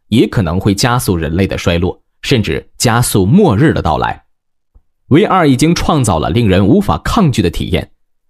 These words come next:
参与者可以身处美丽而令人兴奋的地方，立即成为宇宙的英雄。V R可以产生图像和声音，其他感官模式也很快就会上线。例如，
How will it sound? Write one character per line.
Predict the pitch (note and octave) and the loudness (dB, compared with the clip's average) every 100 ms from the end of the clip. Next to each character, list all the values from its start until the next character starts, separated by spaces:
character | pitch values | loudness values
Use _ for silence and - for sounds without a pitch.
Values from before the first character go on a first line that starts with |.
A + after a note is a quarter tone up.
| _ | _
参 | - C#3+ | -4 0
与 | C#3 A#2 | 2 2
者 | D2+ A1+ - _ | 0 -2 -8 _
可 | - | 0
以 | C3 G2 | 2 2
身 | - D3 | 0 -2
处 | - A2+ | 0 0
美 | F#2+ A#1 | 0 -2
丽 | G#1+ C3 - | 0 -2 0
而 | G2 C#3 | 0 2
令 | D3+ | 2
人 | G#2+ C#3 | 2 2
兴 | - A#3+ G#3 | 0 0 0
奋 | A#2 | 0
的 | |
地 | - C2+ | -2 -4
方， | - - - _ _ _ | -4 -8 -14 _ _ _
立 | G3+ A3 | 0 2
即 | C3 A2 | 2 0
成 | - G2+ | 2 0
为 | C2+ D#2+ - _ | 0 -2 -6 _
宇 | A2+ G2 | 2 2
宙 | G2 D#3+ | 2 -2
的 | C#2+ | -2
英 | G1+ - A3 | -2 0 2
雄。 | - B1+ - _ _ _ _ _ _ _ _ _ _ _ | 2 -4 -8 _ _ _ _ _ _ _ _ _ _ _
V | D#3 A#3+ | 0 2
R | G#3+ G#2 A1 _ | 2 0 -4 _
可 | - A#2 | -2 -2
以 | |
产 | C3+ D2+ A1 | 0 -4 -4
生 | G#2 A#2 | -2 -2
图 | - A#2 | 0 -2
像 | D#3 F#2 | -2 -4
和 | |
声 | - C#3+ F3 | -2 0 0
音， | D2+ - _ _ _ _ _ | -2 -8 _ _ _ _ _
其 | - G#3+ | -4 0
他 | A#3+ A3 | 2 0
感 | B2 | 0
官 | D3+ | 2
模 | C3+ F#2 | 2 0
式 | A2+ A#2 - - | 0 -2 -4 -2
也 | A2 A#3 | 2 2
很 | G2+ C#2 | -2 -4
快 | - E2+ - _ _ | -4 -4 -6 _ _
就 | - A2+ | -4 0
会 | F2+ | 0
上 | F#2 C#2 | -2 -2
线。 | A2+ G2+ _ _ _ _ _ _ | -2 -2 _ _ _ _ _ _
例 | D3 C#3+ | 0 2
如， | G#2 G#2+ | 4 2